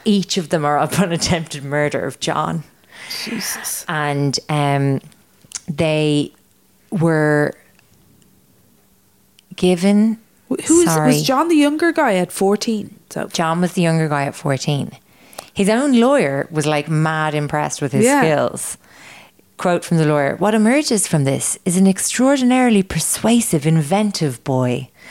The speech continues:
Speaker 1: A person," says the lawyer, "whose future may well out-, turn out to be brilliant." Um, others described it as a matrix of deceit. Um,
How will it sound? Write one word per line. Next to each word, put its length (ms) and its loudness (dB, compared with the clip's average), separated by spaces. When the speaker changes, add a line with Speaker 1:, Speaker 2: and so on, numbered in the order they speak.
Speaker 1:
A 60 -12
person," 680 0
says 260 -4
the 140 -2
lawyer, 320 0
"whose 240 -2
future 500 0
may 280 2
well 340 0
out-, 220 -4
turn 240 2
out 180 2
to 100 -6
be 120 2
brilliant." 840 0
Um, 460 0
others 580 0
described 800 -2
it 220 -2
as 200 -6
a 380 -2
matrix 720 -2
of 240 -4
deceit. 880 -2
Um, 640 -2